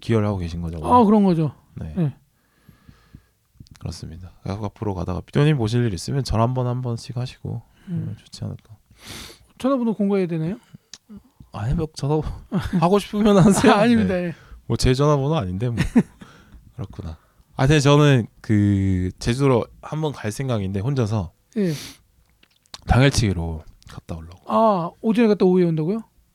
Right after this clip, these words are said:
Speaker 1: 그러니까 첫 차 타러 가서
Speaker 2: 예.
Speaker 1: 그 제주도에 그 렌트, 오토바이 렌트가 잘 돼 있어요.
Speaker 2: 아, 오토바이 렌트도 안 해봤네요. 예.
Speaker 1: 근데 오토바이 렌트 하면은 하루 뭐 반나절이면 돌거든요, 제주도는.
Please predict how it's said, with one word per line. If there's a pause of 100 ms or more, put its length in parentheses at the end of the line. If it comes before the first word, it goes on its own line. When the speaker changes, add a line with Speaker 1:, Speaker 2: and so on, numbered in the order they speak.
(300)
Speaker 1:
그러니까
첫
차
타러
가서 (100)
Speaker 2:
예. (720)
Speaker 1:
그
제주도에
그
렌트, (380)
오토바이
렌트가
잘
돼
있어요.
Speaker 2:
아, (340)
오토바이
렌트도
안
해봤네요. (140)
예. (140)
Speaker 1:
근데
오토바이
렌트
하면은 (180)
하루
뭐
반나절이면
돌거든요,
제주도는.